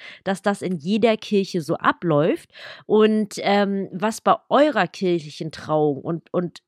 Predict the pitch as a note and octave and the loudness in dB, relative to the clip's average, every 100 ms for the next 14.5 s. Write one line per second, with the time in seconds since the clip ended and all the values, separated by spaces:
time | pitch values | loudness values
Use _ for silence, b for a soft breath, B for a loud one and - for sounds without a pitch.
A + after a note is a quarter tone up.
0 | - F3 - _ _ - E3+ - F#3+ F3+ | -4 -2 -2 _ _ 0 0 2 0 0
1 | - F#3+ F#3 E3+ F#3 F#3 F3+ F3 - D#3+ | 0 0 0 -2 -2 -2 -2 -4 -8 -10
2 | - D4 A#3 E3 D#3+ A#3+ - B B B | -2 -2 0 -2 0 0 0 B B B
3 | - E4 F4+ - F#3+ G3 G#3 F3 D#3+ - | 2 2 2 -2 0 2 2 0 -2 -2
4 | D#3 G3+ - - E3+ D3+ D3+ G#3+ - - | 2 2 2 -2 -4 -2 -2 -2 -4 -4
5 | C#4 E4+ - D4 - B3+ C4 C4 A#3+ D#4 | -2 -2 -6 -6 -4 -2 -2 -2 -6 -6
6 | - C4 C4 A3+ B3+ G3 F#3 - C4 B3+ | -6 -2 0 0 0 -2 -4 -2 0 0
7 | C4+ C4+ - B B - F#3+ E3+ - B3+ | 0 0 -2 B B 2 2 2 -2 -6
8 | C#4 - C4 A#3 A#3 - B B B G#3 | -6 -2 4 6 4 2 B B B 4
9 | G#3 F#3+ - - A#3+ B3 C4+ F4+ - F3+ | 4 0 -10 -6 2 4 4 2 -2 -4
10 | - E3 - D3 C3+ - B B B G3+ | -4 -6 -4 -6 -6 -10 B B B 0
11 | G#3+ A3+ B3 B3 B3+ A#3 - E4+ - D#4 | 0 0 -2 -4 -4 -8 -8 -10 -10 -10
12 | D#4 A#3 D4 - D#4 C#4+ A#3+ A#3 G#3 C4 | -10 -6 -6 -6 -8 -6 -6 -6 -4 -6
13 | D4 C#4 C#4 B3+ C4 C4+ - G3 F3 E3+ | -6 -6 -6 -6 -8 -10 -6 -2 -2 -4
14 | - F3+ E3+ A#3 D4+ | -4 0 0 -2 -8